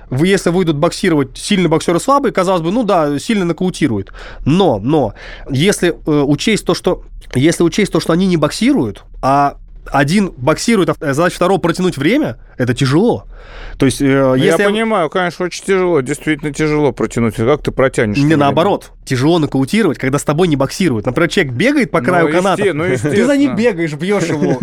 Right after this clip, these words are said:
Speaker 2: <laughs>
Speaker 1: Я, я в
Speaker 2: Ну,
Speaker 1: таких ситуациях бывал, когда я там на пять голов выше человека, я, он бегает так вот просто за глухой защите, я бегаю за ним, бью, бью,
Speaker 2: Ну,
Speaker 1: бью,
Speaker 2: это как
Speaker 1: он раз
Speaker 2: в
Speaker 1: ко мне
Speaker 2: блице, как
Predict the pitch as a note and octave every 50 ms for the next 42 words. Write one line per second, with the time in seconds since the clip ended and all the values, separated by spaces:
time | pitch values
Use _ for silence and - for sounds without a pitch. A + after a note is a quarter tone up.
0 | F#3+ E3+ - - C3+ C#3 D#3 F3+ E3+ F#3 G#3+ F3 A#3 G3+ C4 G3+ - G#3 F#3+ A3
1 | A#3 - A3+ F3+ E3 E3+ G3 G3 F#3+ D3+ C3+ - C#3+ D3+ F3+ F#3 F#3 F#3 F#3 F#3
2 | - _ _ _ _ _ - C3+ D#3 G3 F#3+ - - G#3+ A3 G3+ D3 D#3+ F3+ F#3
3 | F#3 F3 C#3 C3+ F#3 G#3+ - - C#3+ - - - - - - - - A3 A3+ -
4 | E3 F3+ F#3 - D#3+ F3+ G#3+ F#3 D3+ F3+ C4+ B3+ F#3+ G#3 G3+ G#3+ F#3+ - F3 B2+
5 | - G3+ A3+ - - D#3 D3 C#3+ E3 D3+ E3+ G#3+ A3 - A3+ G3+ G3 G3 G3 -
6 | A3+ F#3 - C#3 C3 D#3 F3+ E3+ D#3 G3+ B3 G#3+ F3+ F3+ D#3+ F#3 F3+ E3+ C#3 A2+
7 | C3 E3+ A3 A#3 G3+ D#3 C3 D3 F3+ A3 A#3+ G3+ D3+ - E3+ G#3 B3 G3+ - F#3+
8 | G#3 G#3 A3 C4 A3 A3 A3+ A#3 A3 C4 B3 G3